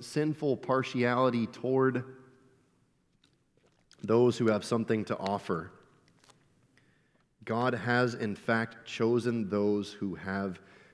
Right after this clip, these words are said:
nothing to be rich in faith and to inherit his kingdom,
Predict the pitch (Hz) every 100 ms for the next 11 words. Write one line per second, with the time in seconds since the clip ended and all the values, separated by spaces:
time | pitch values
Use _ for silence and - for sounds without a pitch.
0 | _ 90 98 135 - 92 82 90 - _
1 | _ _ _ - 87 90 82 82 98 104
2 | - - - 90 85 - - 98 90 80
3 | - - _ 80 82 - 90 82 80 -
4 | 90 90 82 - - 85 82 - - _
5 | _ - 101 95 78 64